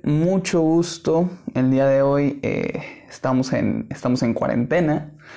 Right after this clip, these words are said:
Entonces, pues, ¿qué es lo que tenemos que hacer? Pues utilizar,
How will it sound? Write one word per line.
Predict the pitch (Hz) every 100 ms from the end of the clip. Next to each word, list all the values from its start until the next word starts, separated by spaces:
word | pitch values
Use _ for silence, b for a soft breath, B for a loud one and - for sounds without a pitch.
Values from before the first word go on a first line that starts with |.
| B B B -
Entonces, | 175 180 220 226 208 151 165 175 - -
pues, | 135 131 127 123 - - - - 123 -
¿qué | 135 143
es | 139
lo | 147
que | 143
tenemos | 131 135 135 135 -
que | 143
hacer? | 151 202 190
Pues | - -
utilizar, | 135 127 123 123 - 131 131